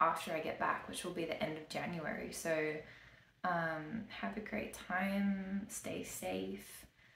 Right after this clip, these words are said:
Hopefully you can be with the people who you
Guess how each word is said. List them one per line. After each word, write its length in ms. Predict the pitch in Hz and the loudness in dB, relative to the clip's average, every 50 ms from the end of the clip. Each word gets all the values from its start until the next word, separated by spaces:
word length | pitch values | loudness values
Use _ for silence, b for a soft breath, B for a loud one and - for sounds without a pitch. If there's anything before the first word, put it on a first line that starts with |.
| b b b b b _ - | b b b b b _ -2
Hopefully 540 | 180 - - - 190 190 190 180 175 180 180 185 | -2 -2 -2 -2 0 0 2 2 0 -2 -4 -8
you 60 | - | -6
can 160 | - 185 175 | -4 -4 -2
be 160 | 180 180 170 | 2 2 2
with 140 | 175 175 - | 2 2 -2
the 60 | - | -6
people 440 | - - 226 202 - - 175 170 175 175 - | -4 -4 -4 -4 -4 -4 -4 -4 -4 -2 -2
who 220 | 180 175 175 170 - - - | -2 -2 -2 -4 -6 -6 -6
you 420 | 175 170 165 165 160 160 160 165 | -4 -4 -4 -4 -4 -6 -6 -8